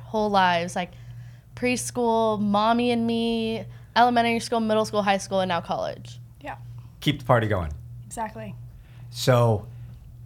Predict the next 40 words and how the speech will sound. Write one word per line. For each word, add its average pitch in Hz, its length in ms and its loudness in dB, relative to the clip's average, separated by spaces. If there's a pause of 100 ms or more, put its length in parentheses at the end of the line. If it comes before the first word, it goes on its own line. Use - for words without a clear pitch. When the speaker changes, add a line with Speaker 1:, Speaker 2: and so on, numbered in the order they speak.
(400)
Speaker 3:
was 113 400 2
Ole 135 180 6
Miss 117 420 2 (340)
your 110 160 0
number 107 360 2
one 110 280 2
choice, - 560 -6 (1000)
Lauren? 73 340 -10
Speaker 2:
Um, 254 540 2 (200)
I 226 440 0 (100)
didn't 214 320 -6
really 220 260 -4
have 196 460 -4
an 208 80 -6
idea 196 400 -4
of 196 140 -8
where 196 160 -6
I 196 100 -4
wanted 190 280 -8
to - 80 -12
go 208 180 -8
until 190 280 -8
junior 196 300 -10
year. 202 420 -8 (520)
And 233 160 0
then 202 240 0
I 202 120 0
started 196 360 -6
narrowing 202 380 -6
things 208 320 -8
down, 262 300 2
thinking 214 360 -8
about 196 440 -4 (600)
where 196 300 -4
I 196 60 -4
really 190 340 -8
could 190 160 -12
see - 160 -8
myself 190 420 -8
fitting. 202 460 -8